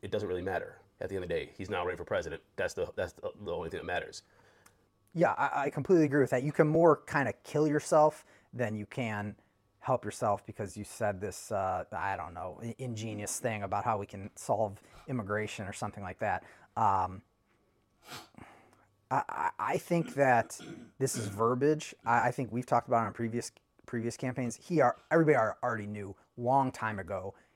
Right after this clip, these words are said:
Speaker 2: he was running for president. He's had, he has had tons of money poured into his, um, campaign coffers mo-, long, many months ago,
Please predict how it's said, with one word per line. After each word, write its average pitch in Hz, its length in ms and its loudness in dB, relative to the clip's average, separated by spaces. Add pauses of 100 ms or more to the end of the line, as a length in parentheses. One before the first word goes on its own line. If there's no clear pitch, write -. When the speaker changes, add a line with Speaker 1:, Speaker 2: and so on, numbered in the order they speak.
Speaker 2:
he - 140 -8
was 104 160 -8
running 98 180 -2
for 90 100 -10
president. - 440 -10 (240)
He's 165 320 -2
had, - 220 -4
he 208 420 0 (140)
has - 240 -6
had - 220 -12
tons 165 440 0
of 107 80 0
money 110 360 -4 (320)
poured 143 300 6
into 123 320 -2
his, 107 460 -2 (400)
um, 98 400 0 (360)
campaign 123 460 -4
coffers 101 720 4 (960)
mo-, 160 380 4
long, 165 440 4
many 202 300 6
months 123 320 0
ago, 95 260 -8